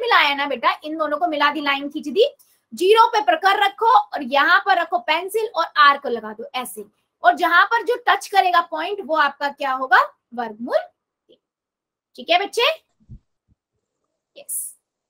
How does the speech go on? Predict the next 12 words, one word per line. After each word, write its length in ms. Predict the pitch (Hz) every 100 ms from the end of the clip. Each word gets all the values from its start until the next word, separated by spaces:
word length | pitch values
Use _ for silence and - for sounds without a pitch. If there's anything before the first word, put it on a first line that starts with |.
| _ _ _ -
चलिए 260 | 247 233 214
बहुत 340 | 254 285 311
बढ़िया। 240 | 320 339 320
अगर 120 | 349
सभी 240 | 349 330
को 120 | 339 370
समझ 300 | 349 349 330
आया 200 | 320 320
तो 120 | 339
बच्चे, 380 | 320 240 339 466 - _ _ -
ठीक 140 | 339
है, 120 | 427